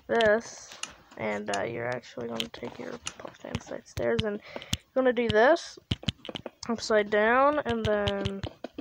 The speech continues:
do that. So that's, see, that's supposed to be the, uh,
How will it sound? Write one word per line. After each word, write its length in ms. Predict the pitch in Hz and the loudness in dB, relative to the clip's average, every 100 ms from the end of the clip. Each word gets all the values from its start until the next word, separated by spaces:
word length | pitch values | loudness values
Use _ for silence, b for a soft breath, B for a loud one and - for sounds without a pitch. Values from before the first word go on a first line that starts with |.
| - _ _ | -16 _ _
do 160 | - 202 | -8 -6
that. 480 | - 190 - - - B B B B B B B B B B - | -2 -2 -4 -6 -16 B B B B B B B B B B -8
So 360 | - 285 240 233 | 6 8 10 8
that's, 540 | 262 262 - - - B B B B - - | 8 6 2 -10 -8 B B B B -18 -12
see, 340 | - 269 262 - - | -6 -4 -4 -6 0
that's 260 | 262 254 - | 4 4 2
supposed 540 | 269 - 277 302 - | -2 6 6 6 4
to 80 | 277 | 0
be 340 | 233 247 240 | 2 0 0
the, 300 | 226 226 220 | 0 0 0
uh, 520 | 208 196 180 175 180 | 0 0 0 0 -2